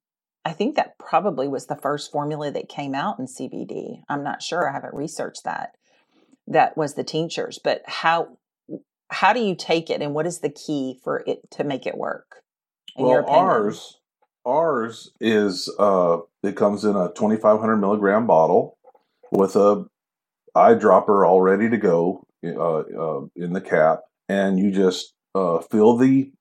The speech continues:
Speaker 2: dropper, I think it's one milliliter, put it under your tongue. Uh, things are absorbed quicker under your tongue, into your system faster.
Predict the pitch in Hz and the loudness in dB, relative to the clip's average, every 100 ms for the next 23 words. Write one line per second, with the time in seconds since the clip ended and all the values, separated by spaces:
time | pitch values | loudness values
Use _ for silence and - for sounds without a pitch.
0 | _ - 110 95 87 90 95 92 101 92 | _ -2 6 6 6 2 2 2 -2 -6
1 | - 90 92 90 82 80 76 90 107 _ | -6 -4 -2 -2 -2 -4 -4 -6 -8 _
2 | _ _ - 113 113 101 107 135 139 90 | _ _ -2 2 4 2 2 0 2 2
3 | 92 113 131 _ _ _ _ _ 85 90 | 2 -2 -6 _ _ _ _ _ -6 -2
4 | 85 82 110 98 92 85 82 95 87 - | 0 0 -2 -2 0 -2 0 0 0 0
5 | - 90 80 87 85 80 80 - 87 85 | -4 -2 -2 -2 -2 -6 -6 -6 -4 -4
6 | 82 80 - 85 80 80 76 76 _ _ | -6 -10 -12 -10 -6 -6 -4 -6 _ _
7 | - 95 - 76 78 82 78 - - 82 | -6 -6 -6 -10 -6 0 0 0 -6 -6